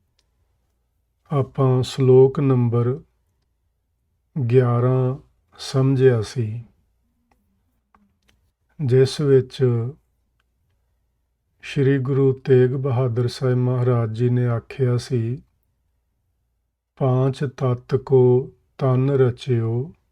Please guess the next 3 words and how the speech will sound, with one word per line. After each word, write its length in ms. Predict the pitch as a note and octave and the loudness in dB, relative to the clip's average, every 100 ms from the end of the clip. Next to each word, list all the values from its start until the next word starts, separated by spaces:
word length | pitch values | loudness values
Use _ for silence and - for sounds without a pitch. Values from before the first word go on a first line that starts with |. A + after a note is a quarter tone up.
| _ _ _ _ _ _ _ _ _ _ - B2 | _ _ _ _ _ _ _ _ _ _ -8 -4
ਜਾਨਹੁ 880 | A#2 B2 B2 C3+ B2+ C3+ C3+ C#3 D3 _ | -2 0 0 0 0 0 0 -4 -8 _
ਚਤੁਰ 500 | - C3 B2 D3 C3+ | -4 -2 -2 0 0
ਸੁਜਾਨ, 920 | B2+ - B2 A#2 A#2 A2+ A2+ A#2+ E3 | 0 -2 -2 0 -2 -2 -2 -4 -6